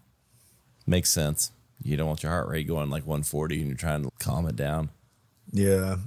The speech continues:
Speaker 2: And I can tell the days that I do work out, which is almost every day, but the days I don't, I definitely tell I don't, I'm not nearly as tired and ready to get to bed.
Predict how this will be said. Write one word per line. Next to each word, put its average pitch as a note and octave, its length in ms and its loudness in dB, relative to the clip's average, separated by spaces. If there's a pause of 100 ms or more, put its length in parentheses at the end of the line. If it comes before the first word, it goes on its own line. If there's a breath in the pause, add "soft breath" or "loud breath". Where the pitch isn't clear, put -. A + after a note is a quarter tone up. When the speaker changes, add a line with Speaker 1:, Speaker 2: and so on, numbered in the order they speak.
(160)
Speaker 2:
And A#2 120 6
I B2 80 10
can A#2 260 2
tell G#2 220 6
the G#2 80 6
days G2 400 4
that G2 120 6
I F#2 120 4
do F2+ 340 2
work F2+ 320 0
out, F2+ 320 2
which F2 220 -2
is F2 180 -4 (680 soft breath)
almost D3 360 8
every G#2+ 300 6
day, A#2 360 10 (100)
but G#2 180 2 (1000)
the A#2 80 8
days A#2+ 300 10
I G2+ 120 8
don't, G#2 460 6 (220)
I G#2 100 6
definitely G2+ 420 6
tell G2+ 280 6
I F#2 120 6
don't, F#2+ 300 0 (280)
I'm A#2+ 80 6
not C3 180 12
nearly A2+ 260 10
as G2+ 140 4
tired G2 320 8
and F#2 100 4
ready F#2 220 4
to E2+ 120 -2 (120)
get F#2 200 4
to F2+ 80 -2
bed. D#2 340 0